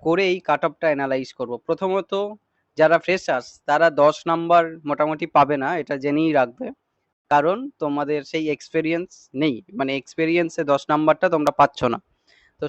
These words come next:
সেটাকেও আমি মাথায় রেখেছি কাট অফ নির্ণয়ের ক্ষেত্রে। এবং পরীক্ষার প্রশ্নপত্র অত্যন্তই সহজ ছিল, আশা করি পরীক্ষা দিয়ে সবাই খুব আনন্দ পেয়েছো এবং সবাই বেশ আজকে হাসি খুশিতেই আছো। কিন্তু এই কাট অফের ভিডিওটা আসার পরে কারো কারো মনে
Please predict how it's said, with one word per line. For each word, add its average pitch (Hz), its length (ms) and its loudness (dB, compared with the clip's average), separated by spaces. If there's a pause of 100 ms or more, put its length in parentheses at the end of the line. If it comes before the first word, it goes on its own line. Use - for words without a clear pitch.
সেটাকেও 180 520 4 (140)
আমি 175 120 6 (100)
মাথায় 170 280 4
রেখেছি 156 260 0 (100)
কাট 135 200 4
অফ 131 60 2 (100)
নির্ণয়ের 156 420 -2
ক্ষেত্রে। 127 280 -10 (680)
এবং 170 260 2 (440)
পরীক্ষার 202 480 0
প্রশ্নপত্র 185 540 -2 (460)
অত্যন্তই 180 420 -4 (100)
সহজ 165 220 4 (100)
ছিল, 151 140 -6 (300)
আশা 156 200 -4
করি 165 120 -4 (100)
পরীক্ষা 147 380 -6
দিয়ে 147 160 -6 (100)
সবাই 135 240 0
খুব 147 180 -2
আনন্দ 139 200 -6 (140)
পেয়েছো 147 320 -4
এবং 156 120 -4 (560)
সবাই 160 300 6
বেশ 165 120 -2 (160)
আজকে 143 180 -6
হাসি 139 260 -6
খুশিতেই 151 500 -6
আছো। 123 260 0 (520)
কিন্তু 156 200 -4
এই 170 120 -2
কাট 151 160 4
অফের 170 280 -2
ভিডিওটা 160 400 -2
আসার 165 240 -2
পরে 160 140 -4 (100)
কারো 147 200 -2
কারো 151 160 -2
মনে 147 200 -4